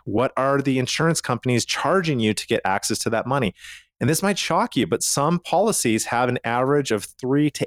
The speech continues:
eight percent per year loan provision. So what that means is that if you have a hundred thousand dollars,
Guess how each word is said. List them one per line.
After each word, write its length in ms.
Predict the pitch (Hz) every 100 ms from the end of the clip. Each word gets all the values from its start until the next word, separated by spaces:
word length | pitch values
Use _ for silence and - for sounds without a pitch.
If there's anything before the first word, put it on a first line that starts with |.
| -
eight 220 | 127 -
percent 480 | 127 - 127 117 110 _
per 280 | - - 175
year 460 | 170 151 180 131 139
loan 220 | 123 151
provision. 440 | 156 117 98 90 92
So 140 | 113
what 140 | 110 147
that 140 | 151
means 320 | 175 135 120 - _ _ _ _ -
is 140 | 123
that 160 | 127 120
if 100 | -
you 100 | 135
have 100 | 123
a 60 | 107
hundred 340 | 143 151 143
thousand 380 | 127 127 127 147
dollars, 500 | 117 101 117 -